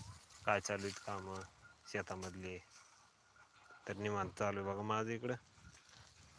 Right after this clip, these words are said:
शेळी चारायलोय. म्हणलं दाखवा आपली शेळी तुम्हाला बघा.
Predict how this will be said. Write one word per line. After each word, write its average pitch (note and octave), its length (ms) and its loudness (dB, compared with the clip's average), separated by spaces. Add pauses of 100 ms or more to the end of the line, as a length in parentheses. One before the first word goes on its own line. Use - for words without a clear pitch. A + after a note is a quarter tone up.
(180)
शेळी G#2+ 280 2
चारायलोय. G2+ 520 4 (1400)
म्हणलं G#2 280 2
दाखवा G2+ 300 4
आपली G2 240 2
शेळी G#2+ 280 4
तुम्हाला G2+ 360 0
बघा. G2+ 200 0